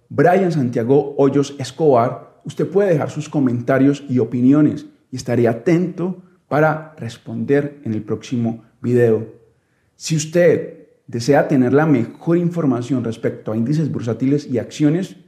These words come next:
mañana va a estar aquí en Pulso de Mercado mi colega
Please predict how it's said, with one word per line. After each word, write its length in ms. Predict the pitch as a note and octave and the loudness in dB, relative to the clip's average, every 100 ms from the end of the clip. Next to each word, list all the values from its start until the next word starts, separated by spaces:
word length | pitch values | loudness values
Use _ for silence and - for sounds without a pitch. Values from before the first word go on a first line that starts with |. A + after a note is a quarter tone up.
| _ _ _ | _ _ _
mañana 680 | A2+ C3 C#3+ C#3+ E3+ E3+ - - _ - | 0 4 6 6 4 0 -6 -18 _ -10
va 60 | |
a 20 | A2+ | -4
estar 200 | C3+ B2+ | 0 0
aquí 200 | B2+ D#3 | 0 0
en 120 | D#3 | 0
Pulso 220 | D#3+ D3+ | 0 0
de 60 | D3 | 0
Mercado 440 | A#2+ - C#3 C#3+ | 0 0 2 4
mi 140 | C#3+ D3 | 4 2
colega 600 | C#3 C3 B2+ A#2 G2 | 0 0 0 -2 -6